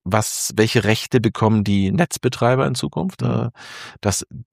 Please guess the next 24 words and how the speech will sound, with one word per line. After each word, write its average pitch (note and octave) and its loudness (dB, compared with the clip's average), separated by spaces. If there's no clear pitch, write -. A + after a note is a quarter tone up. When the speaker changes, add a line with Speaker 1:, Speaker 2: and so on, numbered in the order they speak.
Speaker 1:
ist - 2
in G#2 2
meinen G2+ 6
Augen G2 6
wichtig, A#2+ 0
dass - 0
die G#2 -2
die G#2+ 4
Aufgabe G2+ 4
haben, F2+ 0
die F2+ 0
Netze G2+ 4
auszubauen, C3+ 2
was G#2+ 2
sie G#2+ -4
die G2 0
letzten F#2 0
zehn F2+ -2
Jahre F2 -2
verpennt F#2 -2
haben, B2+ -2
äh, G2+ 6
aber G2 4
nicht G#2 2